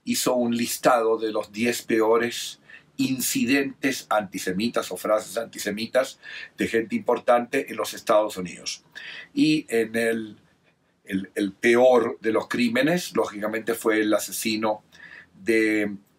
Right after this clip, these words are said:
Pittsburgh, eh, ya que no fue un loco, sino que fue inspirado en un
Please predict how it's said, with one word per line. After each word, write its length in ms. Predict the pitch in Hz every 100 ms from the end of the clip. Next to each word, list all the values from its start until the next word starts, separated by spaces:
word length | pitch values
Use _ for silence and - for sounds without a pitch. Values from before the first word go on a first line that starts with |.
| _ -
Pittsburgh, 520 | 135 - 131 160 359 - _ _ - - _ _
eh, 400 | 107 107 104 101 _ _ _
ya 140 | - -
que 120 | 113
no 120 | 113
fue 160 | - 123
un 80 |
loco, 420 | 117 104 - 131 - _ _
sino 360 | - 104 107 107
que 120 | 104
fue 240 | - 113
inspirado 720 | 113 113 - 107 110 113 120
en 140 | 110 104
un 260 | 104 98